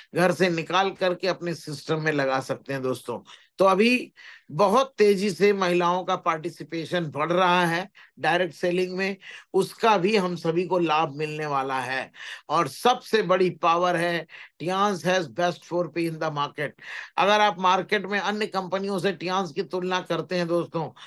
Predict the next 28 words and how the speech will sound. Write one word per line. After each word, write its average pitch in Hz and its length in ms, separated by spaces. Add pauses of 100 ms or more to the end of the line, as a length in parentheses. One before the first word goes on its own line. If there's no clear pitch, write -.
(200)
we 165 160
are 160 220
number 165 340
one 175 180 (440)
in 160 100
product, 160 720
we 175 80
are 160 160
number 160 280
one 180 220
in 175 180
marketing 156 500
plan, 208 360
we 180 160
are 156 140
number 160 300
one 214 280 (420)
in 160 220
company। 170 520 (420)
कंपनी 170 420
नंबर 196 340
वन, 202 280
प्लान 175 340
नंबर 175 320
वन, 185 240
प्रोडक्ट 151 360
नंबर 143 300
वन। 120 220